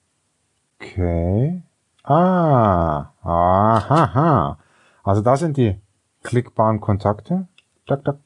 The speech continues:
tak, tak, tak, tak. Und man kann ja hier auch, stimmt das? Ist das noch so? Man kann ja hier auch, äh, wie soll man das sagen, rotieren. Aber das sieht gerade so aus, als wären das die Leiterbahnen dafür wären. Jetzt müssen wir noch tiefer rein.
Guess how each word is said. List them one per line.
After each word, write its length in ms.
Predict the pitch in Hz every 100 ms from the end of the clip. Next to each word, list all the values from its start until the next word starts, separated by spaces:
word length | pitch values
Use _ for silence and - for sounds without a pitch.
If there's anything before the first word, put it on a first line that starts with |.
| _ _
tak, 220 | 120 113
tak, 160 | - 92 - 127 _ _ _
tak, 180 | 110 107
tak. 180 | 170 170 _ _ _ _
Und 120 | - 110
man 120 | 120
kann 220 | - 147
ja 80 | 156
hier 340 | 117 135 135
auch, 480 | 101 107 107 104 - _ _
stimmt 340 | - 90 85
das? 100 | 151
Ist 220 | - -
das 100 | -
noch 120 | 165 147
so? 140 | -
Man 160 | 139 90
kann 180 | 107
ja 100 | 120
hier 240 | 117 117 123
auch, 280 | 107 110 -
äh, 300 | 90 85 80 -
wie 80 |
soll 180 | 82 127
man 40 | 98
das 160 | 95
sagen, 160 | 82 82
rotieren. 560 | 95 98 175 156 76 73 _ _ _ _ _ _ _
Aber 120 | - 107
das 260 | 104 -
sieht 240 | 135 165 -
gerade 260 | 196 220
so 120 | -
aus, 420 | 92 90 147 175 - _ _
als 180 | 120 120
wären 160 | 123
das 160 | 120 120
die 80 | 127
Leiterbahnen 600 | 113 127 107 95 87 92
dafür 340 | 85 95 85
wären. 340 | 85 87 143 147 - - _
Jetzt 100 | -
müssen 120 | 113
wir 80 | 127
noch 160 | 156 -
tiefer 400 | - 90 101 87
rein. 440 | 85 85 82 73